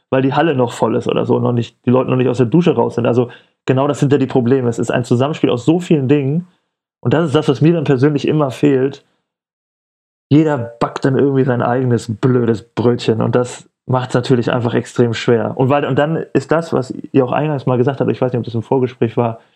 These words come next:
dass der Sport einfach so ein bisschen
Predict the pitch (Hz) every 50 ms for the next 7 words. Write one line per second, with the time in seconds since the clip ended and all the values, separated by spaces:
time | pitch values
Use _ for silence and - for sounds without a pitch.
0 | _ _ _ _ _ _ _ _ _ _ _ _ _ _ - 123 - - 131 120
1 | 120 117 - - - _ _ _ _ _ _ _ - - - 131 127 135 143 -
2 | - 131 120 127 120 - 120 107 139 143 - - 143 127 127 123 123